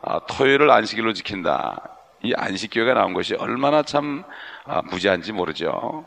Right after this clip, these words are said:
아, 그렇기 때문에, 아, 정말 그들이 안식일을, 안식교회라면은 다 죽었어야 되죠, 이미. 집에서 밥만 해도 죽어야 되는 거예요.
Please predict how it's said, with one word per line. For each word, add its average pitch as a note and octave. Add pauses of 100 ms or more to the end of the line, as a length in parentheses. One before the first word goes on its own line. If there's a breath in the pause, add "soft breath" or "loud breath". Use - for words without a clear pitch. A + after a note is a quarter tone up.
아, -
그렇기 E2+
때문에, F2 (500 loud breath)
아, D3+
정말 A2+
그들이 A2
안식일을, G2
안식교회라면은 F#2+ (420 loud breath)
다 -
죽었어야 G2
되죠, D#2
이미. C2 (400)
집에서 G2
밥만 G2
해도 G2+
죽어야 F#2
되는 D2+
거예요. C2+